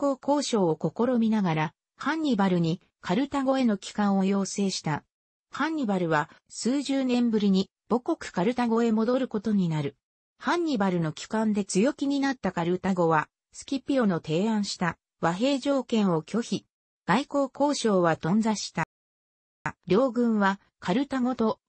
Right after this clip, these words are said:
ウティカとの中間地点であるザマで対峙した。両軍の構成は、以下の通り。紀元前二百二年十月九日、互いの軍が対峙する中で、スキピオとハンニバルは会見し、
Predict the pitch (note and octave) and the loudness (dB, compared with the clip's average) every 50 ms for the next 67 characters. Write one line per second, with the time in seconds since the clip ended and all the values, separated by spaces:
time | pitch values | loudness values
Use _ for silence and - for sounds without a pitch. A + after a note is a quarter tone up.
0 | _ - F#3 F#3+ - - - - D4+ D4 - A3+ G3 E3 D3+ - - B3 C4+ C4 | _ -2 -2 -2 -2 -6 -8 -8 -6 -2 0 0 0 0 -2 -2 -2 -2 -2 -2
1 | - C#4+ C#4+ C#4+ C4+ - - - - B3 G#3+ G#3 F#3 F#3 F#3 G#3 G#3+ G3 F3+ D#3+ | -2 -4 -4 -4 -4 -6 -6 -4 -2 0 2 2 2 2 0 0 0 0 0 0
2 | E3 F3 G3+ G3 F3 D#3+ - - D#3+ G3 G#3+ G3 E3+ E3 - - - D3+ C3 - | 2 2 2 2 0 -2 -2 -2 -2 -2 -2 -2 -2 -4 -4 -4 -8 -8 -8 -10
3 | _ _ _ _ _ _ _ _ _ _ - E3+ F#3 F3+ G3 - D4+ D4+ C#4+ C#4+ | _ _ _ _ _ _ _ _ _ _ -2 0 0 0 0 0 -2 -4 -2 -2
4 | C#4+ C#4 C4 - - G#3+ A#3+ A#3 - - A#3+ A#3+ A3 G#3 G3+ F#3+ - - _ _ | -2 -2 -2 -2 -2 -2 -2 -2 -2 -2 -2 0 2 2 2 2 0 -2 _ _
5 | _ - A3+ - - D4+ C#4 A3+ F#3 - - D3+ F#3+ G#3+ F3 F3 E3 - _ _ | _ -8 -8 -4 -2 0 0 2 0 0 -2 -2 -2 0 0 -2 -4 -6 _ _
6 | _ _ _ _ _ _ _ _ _ - _ _ _ - A3+ G#3 D4 E4 F4 E4 | _ _ _ _ _ _ _ _ _ -20 _ _ _ -6 -4 -2 0 0 0 0
7 | C#4+ A3+ A#3 G#3 F#3 E3+ E3 E3+ F#3 A#3 C4+ - - C#4+ C#4+ C#4 C4+ B3+ A#3+ A3 | -2 0 0 0 0 0 0 -2 -2 -2 -4 -4 -4 -6 -4 -2 0 0 2 2
8 | G#3 F3+ - E3+ G3+ B3 B3 C4 B3 - - - - G3+ - G#3 G3 F#3+ F3+ - | 2 2 2 2 2 2 2 0 -4 -4 -4 -6 -6 -4 -2 0 0 0 0 -2
9 | F3 E3+ F3+ _ _ _ _ _ - E3 E3+ E3+ B3 C#4 D4+ D4 D4+ C#4+ C#4 C#4 | -4 -4 -4 _ _ _ _ _ -2 -2 0 0 0 0 0 0 -2 -2 0 0
10 | C#4+ C4+ A#3+ G#3 F3 - G3+ A3+ C4 C#4 A#3 - G#3 - - F#3 F#3 F3+ F#3 G3 | 0 0 0 0 0 -2 -2 -2 -2 -2 -4 -4 -6 -4 -2 -2 0 0 0 -2
11 | G3 - F3+ D#3+ D#3+ D#3+ D#3+ _ _ _ _ - - - - C#4 C4+ - - C#4+ | -2 -2 -2 -2 -2 -4 -4 _ _ _ _ -20 -20 -10 -8 -8 -6 -4 -2 0
12 | C4 B3 - F#3+ E3 - G#3+ C4 C#4+ C#4+ B3+ A3+ G#3 G3 F#3+ F3+ F3 E3 D#3+ - | 0 0 0 -2 -4 -2 -2 -2 0 0 0 0 0 0 0 0 0 -2 -2 -2
13 | - - E3 F#3 G3 - F3+ E3+ E3+ D3+ - - E3 E3 - | -4 -2 -2 -2 -2 -2 -2 -2 -2 -2 -4 -4 -4 -4 -6